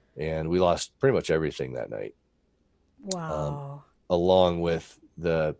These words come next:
Speaker 1: you know, no one physically got hurt, but the emotional damage I caused our community and my wife and everything we've had to endure because of my actions, um, has been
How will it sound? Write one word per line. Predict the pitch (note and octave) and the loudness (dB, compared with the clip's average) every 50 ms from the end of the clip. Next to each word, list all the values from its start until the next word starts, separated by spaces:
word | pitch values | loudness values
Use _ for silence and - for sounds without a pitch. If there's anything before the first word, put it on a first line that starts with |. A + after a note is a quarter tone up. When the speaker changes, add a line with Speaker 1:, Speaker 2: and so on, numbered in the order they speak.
| _ _ _ _ _ _ _ _ _ _ _ _ _ _ | _ _ _ _ _ _ _ _ _ _ _ _ _ _
Speaker 1:
you | F#2 F2 | -2 0
know, | E2+ | 0
no | E2 F2 F#2+ | 2 4 4
one | F#2+ F#2 E2+ | 4 4 2
physically | - - - G2+ G2 F2+ F#2 E2 - F2+ F2 | 0 2 2 2 4 4 0 0 0 0 2
got | E2 F2+ D#2 D#2+ | 4 2 2 4
hurt, | E2 F#2+ F2+ E2+ - | 4 4 2 2 0
but | - D#2 C#2 | -2 -4 -4
the | - D#2 | -4 -4
emotional | D2 D2+ D#2+ E2 F#2 - - G#2+ G2+ G2 | -4 -2 0 -2 -2 -2 0 2 2 4
damage | G2 G2 G2 G2 G2 G2 F#2 | 4 4 4 4 4 2 2
I | F2 D#2 | 2 0
caused | - - - E2+ E2+ E2 D2+ C#2 - | 0 2 4 4 4 4 2 0 -4
our | C#2+ - - | -4 -6 -6
community | - - D2+ D#2 F2 F#2+ G#2 G2 G2+ G2 F#2 F2 | -8 -8 -4 -2 0 0 0 2 2 2 2 2
and | D#2 C#2+ | 0 0
my | C2+ C#2 | -2 0
wife | C#2 D#2+ E2+ F#2 F#2+ F#2 - - _ _ _ _ _ _ _ _ _ _ _ _ _ _ | 2 4 4 4 4 2 -2 -12 _ _ _ _ _ _ _ _ _ _ _ _ _ _
and | - C#2 C#2+ D2 D2 C#2 - | -6 -4 -4 -4 -4 -2 0
everything | F#2 F#2+ G2 F#2+ F2+ - F#2+ F2 E2+ | 2 4 4 2 2 0 -2 -2 0
we've | E2+ E2 - | -2 0 2
had | F2 F2 E2+ D2 - | 2 2 2 2 0
to | D#2+ C#2+ C2+ C2 - _ - _ _ _ _ _ _ - | 0 -2 -2 -4 -8 _ -20 _ _ _ _ _ _ -4
endure | - F#2+ F2 D#2+ E2+ F#2 F#2 F#2+ G2 A2+ B2+ A#2+ - _ _ _ | -2 -2 0 0 2 4 6 6 8 6 6 4 0 _ _ _
because | - E2 - - G2 F2+ E2+ | -10 -8 0 2 2 2 2
of | E2+ D2+ | 2 0
my | D#2 D2+ D2 | 0 0 0
actions, | D2 D2+ D#2+ F2 - - D#2 C2 C2+ C#2 D2 - - - _ _ _ _ _ _ _ _ _ _ - | 0 0 -2 -2 -4 -6 -8 -8 -8 -10 -10 -12 -14 -16 _ _ _ _ _ _ _ _ _ _ -6
um, | D2 D2 D2 D2 D2 | -4 -2 -2 -4 -4
has | C#2+ E2 E2 | -6 -8 -4
been | F2 - F#2 F#2 F2 F2 F2 E2+ D#2 | -2 0 2 2 2 0 -2 -4 -6